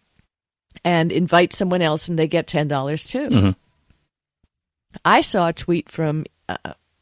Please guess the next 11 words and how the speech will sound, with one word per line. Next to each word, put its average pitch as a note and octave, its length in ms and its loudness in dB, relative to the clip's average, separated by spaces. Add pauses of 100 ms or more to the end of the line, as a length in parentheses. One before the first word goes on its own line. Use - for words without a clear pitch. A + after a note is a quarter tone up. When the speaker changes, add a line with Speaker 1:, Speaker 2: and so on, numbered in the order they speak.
(300)
Speaker 1:
about F3 520 2
the D#3+ 220 -4
eToro C3 560 -4
partnership C#3 720 -8 (640)
that D#3+ 480 2
you F3 220 0
join F3+ 520 2
and D#3 200 -4
get D#3+ 220 0
thirty B3+ 260 2
dollars, D3 540 -4